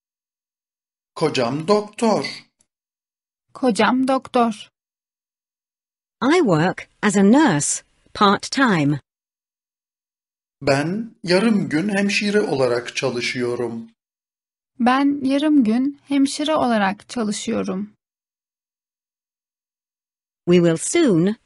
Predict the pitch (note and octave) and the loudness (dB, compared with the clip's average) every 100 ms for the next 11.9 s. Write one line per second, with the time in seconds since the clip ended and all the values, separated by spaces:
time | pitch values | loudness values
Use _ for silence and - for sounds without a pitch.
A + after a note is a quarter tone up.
0 | _ - F3+ - C#4 G#3 - G#3+ G#3+ A3 | _ -4 -2 0 0 0 -2 -2 -2 -2
1 | D4 D4+ - E3 C3+ C#3+ _ _ _ _ | 2 2 2 0 -2 -4 _ _ _ _
2 | _ _ _ _ _ _ _ _ _ _ | _ _ _ _ _ _ _ _ _ _
3 | _ C#3+ C#3+ - D#3+ D#3 F#3+ G3 F#3 F#3+ | _ -6 -4 -2 -4 -2 -2 -2 -4 -4
4 | F#3 F#3 - C#3+ B2 A#2+ B2 A2+ A2 - | -6 -6 -6 -4 -4 -6 -6 -6 -6 -8
5 | - - _ _ _ _ _ _ _ _ | -10 -14 _ _ _ _ _ _ _ _
6 | _ - A#3+ A3 A#3+ A3 G#3 A3 C#4 - | _ -6 -4 -2 2 4 4 0 -6 -12
7 | _ - C4+ D4 C#4+ D4 D4+ B3+ A3+ G#3 | _ -2 4 4 2 0 0 2 0 0
8 | G#3+ G3+ G3 G3+ - - _ _ _ _ | -2 -2 -4 -8 -16 -20 _ _ _ _
9 | _ _ _ _ _ _ _ _ _ _ | _ _ _ _ _ _ _ _ _ _
10 | - F3 - - D#4 - - D3 E3+ - | -4 -4 -2 0 0 0 0 0 -2 -4
11 | F3 E3 - A3 F3 D3 C#3 C#3 | -2 0 0 0 0 0 0 -4